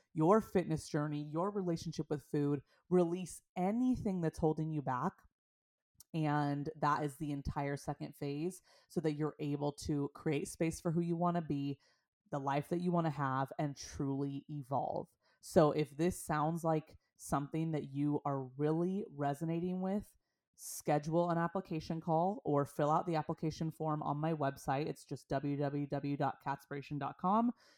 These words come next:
You can find the, if you go to the, um, evolution page on my new website, check out my website. It's super cute. I love it. I created it. Um, so whole new revamped website with a page dedicated to the evolution.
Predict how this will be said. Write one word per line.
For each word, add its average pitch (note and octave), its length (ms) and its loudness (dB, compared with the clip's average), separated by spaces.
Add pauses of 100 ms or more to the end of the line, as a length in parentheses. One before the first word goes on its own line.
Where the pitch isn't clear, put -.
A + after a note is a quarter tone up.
You D#3+ 140 0
can D3+ 180 -2
find C#3+ 560 -2
the, C#3 240 -2
if C#3 100 -4
you C#3 100 -4
go D#3 160 2
to D3 120 -4
the, C#3+ 160 -2 (260)
um, B2 380 -4 (200)
evolution E3 520 4
page E3 320 0
on D3+ 160 2
my D#3+ 160 0
new D#3+ 160 0
website, D#3+ 540 2 (340)
check - 220 0
out D#3 160 6
my G3 80 6
website. G3 400 4
It's - 160 -4
super E3+ 260 2
cute. F3+ 260 4
I D3 100 2
love C3+ 180 2
it. E3+ 180 4 (120)
I C#3+ 80 -2
created C3+ 360 -2
it. E3 200 0 (420)
Um, C#3+ 560 4 (640)
so - 160 2
whole F#3+ 280 4
new A3 140 8
revamped G#3 480 4
website E3 680 4 (180)
with F3 320 6
a G3+ 60 4
page E3 400 2
dedicated D3+ 460 -2
to - 60 -10
the D#3 80 -2
evolution. D3 720 2